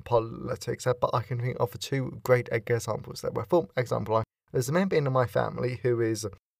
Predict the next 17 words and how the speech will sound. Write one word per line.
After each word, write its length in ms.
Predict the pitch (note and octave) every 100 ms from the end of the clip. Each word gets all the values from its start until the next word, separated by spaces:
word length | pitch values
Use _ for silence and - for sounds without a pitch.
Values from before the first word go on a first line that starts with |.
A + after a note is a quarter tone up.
| _ -
the 100 | -
complete 720 | B2+ C3+ B2+ - C3+ D3+ C#3+ C3+
opposite, 600 | - A2+ - - - - - - -
and 140 | C3
I 260 | C#3 C3 A2+
mean, 340 | B2 B2 A#2
yeah, 320 | - C3 G#2+ -
there 140 | B2 B2+
is, 260 | B2 A2+ G#2 F#2+ - - -
without 240 | C3+ D3
getting 200 | C#3 C#3
into 200 | C#3 B2
details, 500 | B2+ C#3 C#3 D3+ C#3 -
yeah, 240 | C3 -
just 220 | - B2+ -
complete 440 | B2 - D#3+ D3
opposite. 460 | - - - -